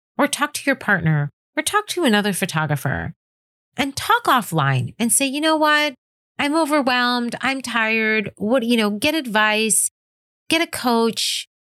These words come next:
you know, have private mentor circles and find those ways to kind of alleviate the stress,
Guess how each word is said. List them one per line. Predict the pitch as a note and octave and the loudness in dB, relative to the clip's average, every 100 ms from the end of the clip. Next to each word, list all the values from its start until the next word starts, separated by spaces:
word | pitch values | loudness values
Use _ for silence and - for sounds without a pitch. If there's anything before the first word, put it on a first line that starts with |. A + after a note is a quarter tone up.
| - | 0
you | B3 | 2
know, | |
have | A3+ C#4 C#4+ | 2 0 0
private | - C#4+ B3 F3+ | -2 -2 -2 0
mentor | G#3 G3+ G3+ F#3+ | 2 2 2 0
circles | - F#3 - F3 E3 E3 - _ _ | 0 -2 0 2 2 2 -2 _ _
and | - A#3+ | 0 0
find | - D4 D#4 C4 F3 | 2 0 2 0 4
those | F#3+ A#3 D4 D#4 D#4 A3 | 6 6 4 4 2 0
ways | F3 F3 D#3 C#3+ C#3+ B2+ | 0 2 2 2 2 0
to | - | -2
kind | F3+ - F3+ | -6 -4 0
of | F3 D#3+ | -2 2
alleviate | F#3 F3+ F#3+ G#3 G3+ F#3+ F3 | 4 6 6 6 4 2 0
the | F3+ | -2
stress, | E3 - D#3 D3 C#3+ - | -2 0 0 2 0 -2